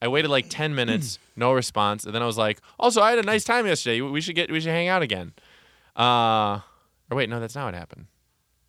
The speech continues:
Speaker 1: I don't remember what happened. But at one point, after, after a while, she said, uh, "No, that's not me. But the, the yellow ones in there are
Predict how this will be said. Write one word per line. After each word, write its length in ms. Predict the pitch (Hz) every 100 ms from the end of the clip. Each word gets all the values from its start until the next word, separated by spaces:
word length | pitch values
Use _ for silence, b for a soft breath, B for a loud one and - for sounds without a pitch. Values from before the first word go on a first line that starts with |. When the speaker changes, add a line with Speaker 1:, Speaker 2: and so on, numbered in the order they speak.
| _ _ -
Speaker 1:
I 40 |
don't 80 | 175
remember 180 | 151 117
what 80 | 95
happened. 260 | 90 - - b b b -
But 100 | 156
at 60 |
one 160 | 165 190
point, 260 | 175 156 - _ _ -
after, 340 | 127 123 131 -
after 240 | 123 131
a 40 | 113
while, 260 | 113 113
she 160 | 110 113
said, 480 | - 104 98 92 92 _ _ -
uh, 380 | 98 98 95 82
"No, 460 | 104 113 110 95
that's 240 | 85 101 -
not 160 | 98
me. 180 | 98 90
But 220 | 76 95
the, 240 | - 101 98
the 120 | 98
yellow 260 | 98 107 101
ones 240 | 95 92
in 120 | 90 90
there 180 | 87
are 80 | 87